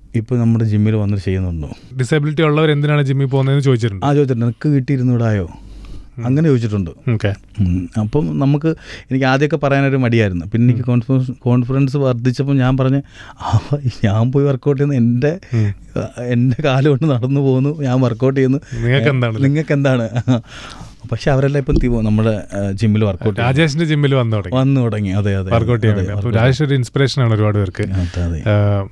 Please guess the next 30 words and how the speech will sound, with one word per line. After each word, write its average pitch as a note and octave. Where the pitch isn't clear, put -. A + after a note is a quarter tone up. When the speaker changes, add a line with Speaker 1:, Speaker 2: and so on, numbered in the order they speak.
Speaker 2:
എന്താ B2
പറയാനുള്ളത്? A2
കാരണം A2+
വീൽ A#2+
ചെയറിൽ D3
ഇരുന്ന് B2+
ലോകം B2
കീഴടക്കിയ A#2
ചാമ്പ്യനാണ്. G#2
Speaker 1:
ഉം. F2+
അത് A2+
നമ്മള്, A#2
ഏ, G2
ശരിക്കും B2
പറഞ്ഞാൽ A2+
നമ്മളൊരു A2+
കാര്യം A2+
ആഗ്രഹിച്ചു A2
കഴിഞ്ഞാൽ, G2
എനിക്ക് C#3
ഭയങ്കര E3
ആഗ്രഹമായിരുന്നു A#2
എന്താ G2+
യു G#2+
സി G#2
പോകണം, G#2+
അത് B2
already C3
ഉണ്ട്. F#2
Speaker 2:
ഉം. A2